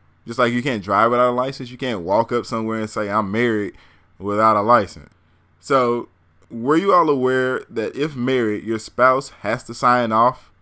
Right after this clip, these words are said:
to, if you want to list someone else to receive your life insurance or will? So, yeah, it's definitely a business decision.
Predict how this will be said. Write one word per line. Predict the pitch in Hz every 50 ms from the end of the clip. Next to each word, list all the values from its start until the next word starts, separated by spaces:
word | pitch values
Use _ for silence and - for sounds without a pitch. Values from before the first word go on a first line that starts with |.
| _ _ _ _ _ _
to, | - - 120 113
if | - 127 127 120 -
you | 127 117
want | 120 127 135 113 -
to | 127 104
list | 101 110 135 143 143 - -
someone | - 127 110 98 95 92 87 87 92 104 120 120 _ _ _ _ _ _ -
else | 139 151 151 151 165 -
to | - 117
receive | 107 107 107 - 123 120 120 117 107
your | 110 110 104
life | 104 104 107 110 -
insurance | 117 113 - 127 127 131 120 -
or | 95 98
will? | 101 107 113 143 170 - _ _ _ _ _ _ _ _ _ _ _ _ _ _ _ _ _ _ _ _ _ _ _ _
So, | - 156 143 139 123 - _ -
yeah, | 165 190 165 98 80 - _ _ -
it's | 127 151 147
definitely | 147 147 175 180 175 175 170
a |
business | 160 175 185 156 131 117 110
decision. | 117 107 - 113 110 104 110 110